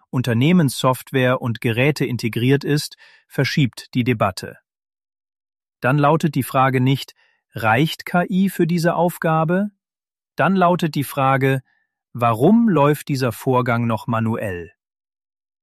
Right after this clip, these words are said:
Ab dann zählen organisatorische, rechtliche und gesellschaftliche Antworten stärker als der nächste Prozentpunkt bei der Modellqualität.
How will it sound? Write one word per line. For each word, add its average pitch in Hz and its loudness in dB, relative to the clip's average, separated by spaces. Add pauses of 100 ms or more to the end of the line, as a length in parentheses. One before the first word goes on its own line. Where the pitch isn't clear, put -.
(380)
Ab 117 -2
dann 175 2 (300)
zählen 156 2
organisatorische, 143 0 (120)
rechtliche 131 0 (340)
und 139 -2
gesellschaftliche 127 0
Antworten 123 -2
stärker 135 0 (340)
als 127 -2
der 120 -2
nächste 143 0
Prozentpunkt 143 0
bei 120 -2
der 120 0
Modellqualität. 113 -2